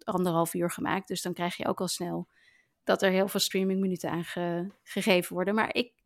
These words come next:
ik vind het, ehm, ja, opvallend. Als je ook ziet, eh, jij had het staartje ook nog even aange-, aangewezen, Thijs, dat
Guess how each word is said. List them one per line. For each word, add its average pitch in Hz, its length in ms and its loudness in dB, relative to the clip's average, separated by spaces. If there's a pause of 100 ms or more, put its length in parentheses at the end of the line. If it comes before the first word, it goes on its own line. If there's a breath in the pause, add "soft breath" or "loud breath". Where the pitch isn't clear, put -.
(140)
ik 226 220 0
vind 240 200 2
het, 220 180 -6
ehm, 185 380 2 (1700 soft breath)
ja, 320 500 8 (180)
opvallend. 294 800 4
Als 247 200 6
je 277 80 4
ook 240 140 2
ziet, - 360 -2
eh, 208 420 4
jij 226 120 4
had 240 140 2
het 202 100 0
staartje 202 380 2
ook 214 100 2
nog 214 120 0
even - 260 0
aange-, 170 640 0 (600)
aangewezen, 170 840 0
Thijs, 165 460 0
dat 175 360 -4